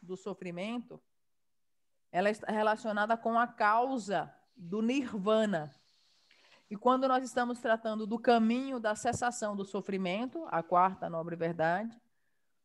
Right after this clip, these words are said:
ela está relacionada com o resultado do nirvana. E se diz que quando nós estamos no samsara, né, nessa, nessa dor, nesse sofrimento,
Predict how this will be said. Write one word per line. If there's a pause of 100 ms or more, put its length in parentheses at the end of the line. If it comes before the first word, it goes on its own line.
(400)
ela
está
relacionada
com
o
resultado (460)
do
nirvana. (1500)
E
se
diz
que
quando
nós
estamos (400)
no
samsara, (320)
né, (100)
nessa,
nessa
dor,
nesse
sofrimento,